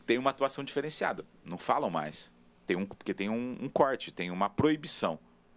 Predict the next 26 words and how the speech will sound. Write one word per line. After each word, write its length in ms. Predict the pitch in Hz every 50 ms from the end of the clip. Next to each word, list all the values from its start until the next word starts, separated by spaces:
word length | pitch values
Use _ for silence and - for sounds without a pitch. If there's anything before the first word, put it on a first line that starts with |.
| - -
Não 100 | - 113
falam 280 | - - 139 139 131 110
comigo. 240 | - 95 78 -
Raramente 800 | - 107 123 151 180 196 185 127 104 107 120 139 143 - - - - - - -
uma 160 | - 127 127
T 140 | 123 - 123
V 100 | 110 120
fala 240 | 120 - 127 120 120
comigo. 340 | - 135 113 90 80 73 - _ _ - - - - - - - _ _ - - _ - - - _ - - - -
É 80 | 95
Record 440 | 95 95 117 113 - - 127 127 123
e 40 | 107
Globo, 300 | 80 98 117 123 110 104
então, 240 | 92 - 113 120 131
de 200 | - 95 87 95
jeito 320 | 85 90 120 127 - -
nenhum. 280 | 104 90 80 76 76 76
A 40 |
T 120 | - - 92
V 140 | 85 92 87
tem, 200 | - 98 95 87
a 20 |
Record, 360 | 87 90 - - 101 101 95
de 60 | 78
jeito 260 | 71 92 101 98 - 80
nenhum. 240 | 76 76 73 69